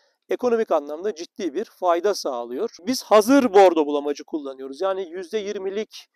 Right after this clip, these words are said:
metalik bakıra eşdeğer, e, olan ve piyasada üretilen, e, hazır halde satılan bordo bulamaçlarından kullanıyoruz.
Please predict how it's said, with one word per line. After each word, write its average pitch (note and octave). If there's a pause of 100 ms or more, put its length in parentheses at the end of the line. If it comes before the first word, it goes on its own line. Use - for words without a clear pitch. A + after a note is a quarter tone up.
(220)
metalik F#3+
bakıra F#3+
eşdeğer, F#3 (400)
e, D3
olan E3+ (440)
ve G#3
piyasada A3
üretilen, G3 (380)
e, E3
hazır G#3
halde F#3+
satılan F#3+
bordo C3+
bulamaçlarından C3
kullanıyoruz. C3